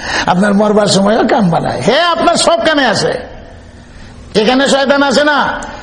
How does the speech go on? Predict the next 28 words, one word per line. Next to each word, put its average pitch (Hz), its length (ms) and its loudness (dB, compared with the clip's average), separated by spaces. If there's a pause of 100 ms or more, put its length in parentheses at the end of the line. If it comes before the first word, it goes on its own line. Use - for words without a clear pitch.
(180)
দুই 254 160 2
মুসল্লি 269 600 2
আজান 247 400 2
শুনলে 277 320 2
পরে 277 220 2
শয়তান 262 400 2
ভাগে, 247 420 2 (340)
যখন 240 220 2
আজান 254 320 2
শেষ 262 240 2
হয় 262 80 2
আবার 247 300 2
শয়তান 202 340 2
আইয়া 180 280 2 (260)
মসজিদের 175 480 0
মধ্যে 160 320 2
হাজির 143 340 0
হয়। 117 140 -4 (400)
দুই 175 160 2
মুসল্লির 190 480 2
মাঝখানে 175 440 2
আইয়া 143 140 2
খাড়া - 240 0
হয়, 120 80 0
"হিন্দু 185 300 2
কোথায়, 226 360 2
হিন্দু 160 320 0
কোথায়?" 113 280 -6